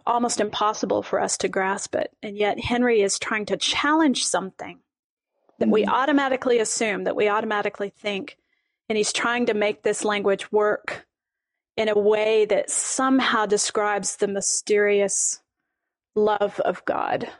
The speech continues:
Speaker 2: Mm-hmm,
Speaker 1: you know,
Speaker 2: mm-hmm.
Speaker 1: as our, as our creator, um, and as the one who has loved us before we were born and, you know, will be present with us hereafter.
Speaker 2: Mm-hmm, mm-hmm.
Speaker 1: So.
Speaker 2: You know, a number of times in this beginning, but also through the book, he,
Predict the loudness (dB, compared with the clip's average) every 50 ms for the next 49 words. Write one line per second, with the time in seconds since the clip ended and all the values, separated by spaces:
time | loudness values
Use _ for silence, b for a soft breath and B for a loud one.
0 | _ _ -2 -2 0 0 0 0 0 2 2 2 0 -2 -2 0 0 0 2 2
1 | 2 0 2 2 2 0 0 0 0 0 0 0 -2 -2 0 0 0 -2 0 -2
2 | 0 2 2 4 4 4 4 2 2 2 0 -2 -6 b b b b b b b
3 | b b b -6 -4 -2 -2 -2 -2 -2 -2 -2 -2 -2 -2 -2 -4 -4 -4 -2
4 | -2 0 0 0 0 0 0 -2 -4 -2 0 0 2 2 0 -2 -4 _ _ _
5 | _ _ _ _ _ _ _ _ _ _ _ _ _ _ -4 -4 -2 0 2 2
6 | 2 2 0 0 0 0 0 -2 -2 -2 -2 0 2 2 2 4 4 4 4 4
7 | 4 2 0 -2 -2 -2 -2 -2 -2 -4 -6 -10 -14 _ _ -20 -12 -6 -4 -2
8 | -2 -2 -2 -4 -8 -10 -14 -14 -10 -6 -4 -2 0 0 0 -2 -2 -6 _ _
9 | _ _ _ _ _ 0 0 0 0 -2 -2 -4 -4 -4 -2 -2 -2 0 -2 -2
10 | 0 0 2 2 2 2 0 0 -2 0 0 0 0 -4 -6 -8 -10 -12 -12 -12
11 | -14 -14 _ -4 0 0 2 2 4 4 4 4 2 0 2 2 2 2 2 2
12 | 0 0 0 -2 -6 -10 -14 -14 -14 -12 -8 -6 -4 -2 -2 -2 -2 -4 -6 -6
13 | -2 0 0 2 2 2 4 4 4 4 4 4 4 4 2 2 0 -2 -2 0
14 | 0 0 0 0 0 0 0 0 0 0 0 0 0 -2 -2 -2 -2 -2 0 2
15 | 2 2 2 2 2 2 2 2 0 0 0 0 -2 -2 -2 -2 -2 -2 -2 -2
16 | -4 -6 -6 -6 -4 -4 -4 -4 -6 -10